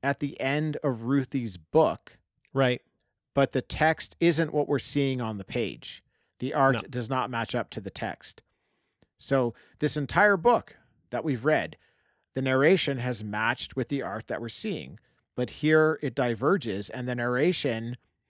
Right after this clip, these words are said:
Speaker 1: places us back on the beach when Ruthie stopped Supergirl from killing Krem. The narration we're reading now,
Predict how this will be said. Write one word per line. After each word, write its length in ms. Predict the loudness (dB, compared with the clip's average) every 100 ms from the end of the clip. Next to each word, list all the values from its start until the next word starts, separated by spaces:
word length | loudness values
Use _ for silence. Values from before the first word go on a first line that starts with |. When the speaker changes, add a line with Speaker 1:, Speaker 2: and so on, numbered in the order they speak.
| _ 2
Speaker 1:
places 400 | 2 2 0 -2
us 140 | -2
back 420 | 0 2 2 0
on 220 | -4 -4 -4
the 100 | -6
beach 640 | -4 -4 -4 -6 -12 -14 _ _ _ _ _ _ _
when 240 | 2 2 4
Ruthie 360 | 4 4 0
stopped 580 | -2 0 4 4 2 -8
Supergirl 640 | -2 -2 0 0 2 0
from 200 | -2 -8
killing 440 | -8 -8 -6 -8 -10
Krem. 460 | -4 0 0 0 -12 _ _ _ _ _ _ _ _ _
The 100 | -2
narration 720 | 2 4 4 2 -2 -4 -6 -2
we're 140 | 0
reading 420 | 2 2 0 -4
now, 540 | -2 -2 0 -2 -4